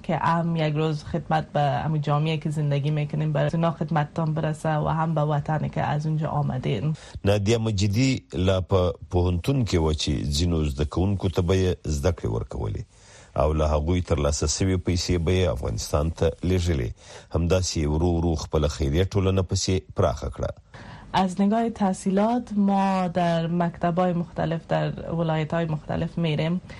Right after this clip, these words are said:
Speaker 1: در، در مکتب‌ها می‌ریم می‌بینیم که شاگردا چی نیاز دارن، استادا چی نیاز دارن. باز امو، ام، مثلاً قرطاسی ها و چیزا برشان تقسیم می‌کنیم. از نگاه صحت ما فعلاً یک کلینیک در هلمند واس کردیم برای خانم‌های عامله دار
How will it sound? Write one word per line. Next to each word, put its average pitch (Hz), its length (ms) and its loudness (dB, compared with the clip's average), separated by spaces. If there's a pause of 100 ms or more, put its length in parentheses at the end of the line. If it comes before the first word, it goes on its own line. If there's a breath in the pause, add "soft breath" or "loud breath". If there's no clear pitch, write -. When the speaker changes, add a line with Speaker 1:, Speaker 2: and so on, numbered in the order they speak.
(260 loud breath)
Speaker 1:
در، 185 340 2 (340)
در 175 100 2
مکتب‌ها 180 440 0
می‌ریم 180 300 0
می‌بینیم 175 320 0
که 156 80 -6
شاگردا 160 420 -2
چی 165 200 -6
نیاز 147 380 -2
دارن، 147 380 0
استادا 160 460 -2
چی 160 200 -4
نیاز 151 380 0
دارن. 151 400 0 (420 loud breath)
باز 160 440 2
امو، 175 360 2 (520)
ام، 156 360 0
مثلاً 160 640 0
قرطاسی 156 520 -2
ها 165 120 2
و 165 40 0
چیزا 254 280 0
برشان 196 340 0
تقسیم 156 380 -4
می‌کنیم. - 520 -4 (260 loud breath)
از 185 320 2
نگاه 202 800 4
صحت 247 540 2
ما 214 260 4
فعلاً 190 420 2
یک 170 160 0
کلینیک 185 420 0
در 170 180 2
هلمند 170 380 2
واس 160 240 0
کردیم 170 320 0
برای 156 240 0
خانم‌های 160 580 0
عامله 147 400 0
دار 151 300 2